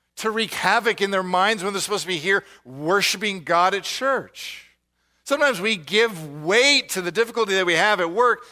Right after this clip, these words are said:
way too much weight. And these bosses, earthly masters, live, if you can pardon the expression, rent-free in our minds,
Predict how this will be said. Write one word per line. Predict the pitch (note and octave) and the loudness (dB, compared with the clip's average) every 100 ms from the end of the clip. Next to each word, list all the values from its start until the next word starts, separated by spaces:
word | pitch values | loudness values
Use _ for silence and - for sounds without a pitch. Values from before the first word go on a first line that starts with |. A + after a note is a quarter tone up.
| - _ _ | -20 _ _
way | D#3 G#3 C4+ D4 D4 | -18 -2 2 4 2
too | C#4+ - - D4+ C#4+ C4+ | 0 -4 -2 0 -2 -4
much | B3 A#3+ C#4 F4 - - - | -6 0 2 2 0 -4 -4
weight. | D#3+ E3 C3+ F#2 _ - - - - _ _ - - | -4 -2 -2 -6 _ -10 -8 -10 -16 _ _ -20 -4
And | A3+ A3+ | -2 0
these | G#3+ E3+ - - _ _ _ | -2 -2 -4 -6 _ _ _
bosses, | A#2 E3+ C4 - B3+ A3 | 0 2 4 2 -2 0
earthly | G#3+ G3 G#3 | 0 0 -2
masters, | G3+ G#3+ A#3 - G3+ F3+ | 0 2 0 0 -2 -2
live, | E3 G#3+ A#3+ A3+ G#3+ - _ _ | -2 2 4 2 -2 -14 _ _
if | E3 C#3+ | -16 -12
you | |
can | D3 | -12
pardon | B2 E3+ G3 F#3 | 0 0 0 -2
the | F3 | -2
expression, | D3+ - G#3 G#3+ G#3+ G3+ C#3 | -2 -4 -2 0 -2 -6 -2
rent-free | F3 C4 - - G#3+ C4 A#3 A3+ - - _ | 0 2 -2 -6 -4 0 2 0 -4 -20 _
in | G#3 A#3 A#3 | -2 -2 2
our | G3+ A3+ B3 | 4 4 2
minds, | A#3+ C4 D4 C4 D3+ C3+ F#3 B3+ - - | 2 4 4 4 0 -2 -4 -2 -2 -4